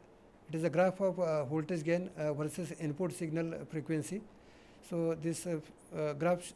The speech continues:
uh, there are two graphs. Uh, one, uh, graph of, uh, gain versus frequency without, uh, uh, feedback. So whose, uh, uh, cutoff frequencies are,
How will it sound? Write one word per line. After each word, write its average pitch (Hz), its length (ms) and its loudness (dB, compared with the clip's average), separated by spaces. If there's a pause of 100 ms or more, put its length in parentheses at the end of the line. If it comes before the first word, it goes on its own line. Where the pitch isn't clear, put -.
uh, 160 120 -4
there 160 140 2
are 160 100 4
two 196 220 0
graphs. 165 500 4 (600)
Uh, 160 180 0
one, 190 440 4
uh, 160 200 0 (180)
graph 175 260 2
of, 175 260 4
uh, 160 220 0 (600)
gain 180 200 6
versus 170 300 4
frequency 160 640 0 (160)
without, 175 420 4
uh, 156 200 4 (120)
uh, 151 140 0
feedback. 156 380 2 (760)
So 160 460 2
whose, 160 260 0
uh, 160 280 4 (960)
uh, 156 80 -2
cutoff 180 400 2
frequencies 175 500 2
are, 156 200 4